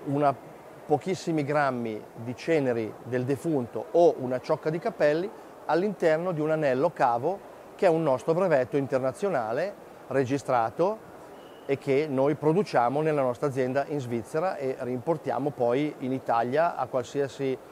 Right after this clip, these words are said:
impresa funebre che ce ne faccia richiesta a nome per conto dei loro clienti che sono i,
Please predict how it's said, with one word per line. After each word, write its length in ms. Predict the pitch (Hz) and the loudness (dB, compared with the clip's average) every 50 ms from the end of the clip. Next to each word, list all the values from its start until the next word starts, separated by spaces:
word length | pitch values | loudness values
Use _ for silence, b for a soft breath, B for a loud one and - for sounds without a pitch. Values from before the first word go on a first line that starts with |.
| B B B B - - | B B B B -10 -6
impresa 460 | 135 139 127 - 156 156 139 165 175 | -4 -4 0 2 2 2 2 0 -2
funebre 380 | - 160 147 143 147 156 185 | -2 0 0 2 2 2 0
che 100 | 170 180 | 0 -2
ce 140 | 165 - - | -4 -4 -4
ne 80 | 135 127 | -6 -6
faccia 520 | - - 123 117 - - - 135 131 131 | -2 -2 -2 -2 0 0 0 2 2 2
richiesta 680 | 131 147 147 - 160 131 120 117 - - - 165 185 196 B B B B B B B - - | 0 -2 -2 0 2 2 2 0 -2 0 0 0 0 0 B B B B B B B -18 -6
a 120 | - 147 165 | 0 2 4
nome 320 | 170 160 147 143 165 190 | 6 6 6 4 4 2
per 200 | 175 214 214 160 | 2 2 0 0
conto 300 | - 135 131 123 120 156 | 0 0 -2 0 0 0
dei 140 | 156 165 147 | 0 2 4
loro 220 | 131 120 123 135 | 4 4 4 4
clienti 500 | 127 - 165 160 139 123 117 117 110 175 | 2 2 2 2 2 2 0 -2 -4 -6
che 120 | 165 - 165 | -6 -6 -6
sono 200 | - 135 120 120 | -6 -4 -4 -2
i, 400 | 120 120 117 117 117 113 113 | -2 -2 -2 -2 -2 -4 -4